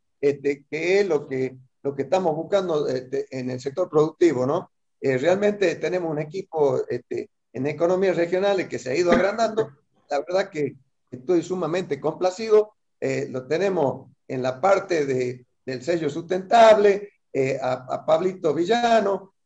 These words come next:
lo tenemos a, a, a, a Gonzalito Roca, que está en el tema de las paritarias, y, este, y también,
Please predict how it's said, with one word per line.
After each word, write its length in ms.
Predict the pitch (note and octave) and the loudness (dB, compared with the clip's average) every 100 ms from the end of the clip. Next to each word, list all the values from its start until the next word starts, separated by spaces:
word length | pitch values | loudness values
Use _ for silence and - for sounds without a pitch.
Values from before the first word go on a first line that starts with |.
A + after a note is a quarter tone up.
| _ | _
lo 120 | B2 | -8
tenemos 400 | D#3 F#3+ F#3 D3+ | -4 -2 0 0
a, 60 | C#3+ | 0
a, 540 | B2+ C3 B2 B2+ B2 | -2 -4 -4 -6 -6
a, 220 | - A#2+ B2+ | -6 -2 -2
a 60 | B2+ | -4
Gonzalito 580 | C#3+ D3 F3 F#3+ - | -6 -4 -2 -2 -2
Roca, 480 | D#3 A#3 A#3+ A#3 A#3+ - _ _ | 4 4 4 0 -2 -6 _ _
que 80 | - | -6
está 360 | C#3+ F3 F3 - | -2 4 4 2
en 140 | C#3+ | 0
el 120 | D#3+ B2 | -2 0
tema 300 | F#3+ E3+ D#3 | -2 0 -2
de 140 | C3+ | -2
las 160 | B2+ - | -6 -6
paritarias, 760 | D#3 C3+ F#3 B3+ A#3+ A#3+ A#3 - _ _ _ _ - | 0 0 4 4 6 4 4 -6 _ _ _ _ -6
y, 200 | E3 F3 | 0 0
este, 260 | D3+ E3+ E3+ - | 0 0 -2 0
y 160 | E3+ | -2
también, 500 | G3 G#3 A3+ A#3 A3+ | -2 -2 0 0 -2